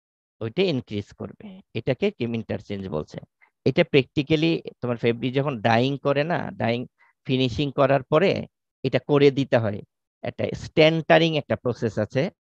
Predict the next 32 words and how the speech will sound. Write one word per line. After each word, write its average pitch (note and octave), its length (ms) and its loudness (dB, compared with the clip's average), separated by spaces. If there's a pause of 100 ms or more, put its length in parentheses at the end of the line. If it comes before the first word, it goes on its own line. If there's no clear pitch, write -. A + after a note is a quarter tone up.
(460)
তোমরা A#2 240 2
যখন A#2 220 0
finishing C#3+ 560 -2
করবে, G#2 320 -4
fabric A2+ 380 -6
finishing B2 500 -8
করবে, C#3+ 320 -6 (500)
ওখানে B2 400 -2
আসবে। A#2 320 -2
এই C#3 200 0
যে C#3 120 0
আমরা A#2 200 0
হাতে B2 460 0
দিয়ে B2+ 300 -2
যে A2+ 180 -4
manually C#3+ 540 -2
যে D3 120 -2
করি C3 300 -4
না, G#3 200 -4 (480)
উইডথ C#3 360 0
অ্যাডজাস্টমেন্টটা, B2 840 -2 (100)
উইডথ, C3+ 480 -4 (400)
এটা F3 200 2
মেশিনে B2+ 480 -2
করে G#2+ 260 -2
দিবে। G2 300 -10
কেমন E3+ 280 -10
এটা? - 240 -14 (440)
ওই A2 180 -6 (220)
fabric B2 320 -4
ওয়া-, A2+ 200 0
dyeing A2+ 320 0